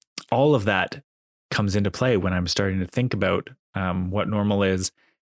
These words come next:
And, like, genuinely, I'm very excited. I'll just wrap this up by saying I'm genuinely very excited that things are starting to go, like,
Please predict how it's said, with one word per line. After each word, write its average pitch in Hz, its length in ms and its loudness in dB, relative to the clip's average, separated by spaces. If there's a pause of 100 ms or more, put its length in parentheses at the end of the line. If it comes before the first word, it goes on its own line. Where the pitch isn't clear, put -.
(280)
And, 92 480 0 (760)
like, 95 300 -2 (320)
genuinely, 110 920 2 (1000)
I'm 113 220 2
very 113 300 4
excited. 92 600 0 (100)
I'll 120 100 0
just 135 200 2
wrap 101 140 0
this 98 140 0
up 95 100 0
by 98 60 0
saying 92 220 0
I'm 92 100 0
genuinely 123 340 4
very 101 180 2
excited 92 360 0
that 85 120 -2
things 95 260 0
are 85 100 -2
starting 92 360 -2
to 98 140 -4
go, 82 200 0
like, 87 260 -4